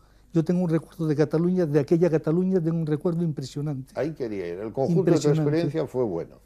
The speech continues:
Speaker 1: Era, es inmejorable. Yo tengo amigos que hace casi cuarenta años que no nos vemos y nos llamamos por teléfono y les quiero como hermanos.
Speaker 2: Esto es muy bonito, Carlos.
Speaker 1: Conmigo, conmigo se portaron de maravilla.
Speaker 2: Sí.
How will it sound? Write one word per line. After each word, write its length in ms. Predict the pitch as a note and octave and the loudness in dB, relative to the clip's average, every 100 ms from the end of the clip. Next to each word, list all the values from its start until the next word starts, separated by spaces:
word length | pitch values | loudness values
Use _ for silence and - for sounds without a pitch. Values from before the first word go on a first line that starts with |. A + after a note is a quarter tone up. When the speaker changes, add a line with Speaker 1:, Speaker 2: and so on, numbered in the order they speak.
| _ - | _ 2
Speaker 1:
Era, 280 | G3 A3 - | 4 4 4
es 380 | A3 A3 - - | 2 2 -4 -2
inmejorable. 840 | E3 D3+ C#3+ D3+ E3 C#3+ C3+ B2+ - - | 0 2 2 4 4 2 -2 -6 -8 -8
Yo 260 | D#3+ G3 F#3+ | 2 4 4
tengo 440 | - G#3 G3+ G3 | 2 2 4 4
amigos 480 | F3+ E3+ C3+ B2+ - _ _ _ - | 2 0 0 -4 -8 _ _ _ 0
que 80 | F#3 | 2
hace 180 | F3 | 2
casi 220 | F3 F3 E3 | 2 2 0
cuarenta 420 | E3+ E3+ E3+ F3 | 2 2 2 0
años 240 | E3 D#3 | 0 -4
que 100 | - | -4
no 100 | D#3+ | -4
nos 180 | E3+ D#3 | -2 0
vemos 400 | F3 F#3+ G#3 G#3 _ _ _ - | 0 2 0 -6 _ _ _ -6
y 60 | |
nos 140 | D#3 D3 | -2 0
llamamos 340 | D#3 G3+ D#3+ | 2 0 -2
por 160 | - D#3+ | -4 -4
teléfono 520 | - G3 - G#3 G#3 - _ | 2 0 2 -2 -4 -8 _
y 80 | E3 | -6
les 200 | D3 C#3+ | -2 -2
quiero 200 | - F#3+ | 4 4
como 200 | F#3+ E3 | 4 0
hermanos. 380 | D#3 E3 C#3+ D3+ - _ _ _ _ _ _ | -2 -2 -4 -8 -16 _ _ _ _ _ _
Speaker 2:
Esto 280 | B2 C#3+ - | -8 -6 -4
es 60 | B2 | -2
muy 140 | B2+ | 0
bonito, 380 | A2 G#2 F2 F2+ | 0 -2 -4 -2
Carlos. 40 | |
Speaker 1:
Conmigo, 480 | F#3+ F#3+ A#3+ A#3+ G#3+ | 2 4 4 4 2
conmigo 320 | - G#3 A3+ G#3 | 0 0 0 -2
se 120 | G3+ | -2
portaron 460 | E3+ E3+ G#3 G#3+ F3+ | -2 -2 2 2 2
de 60 | |
maravilla. 520 | F3 D3+ D#3 C3 D3+ - - | 0 0 0 0 -2 -4 -20
Speaker 2:
Sí. 300 | - A2 E2 | -8 -6 -6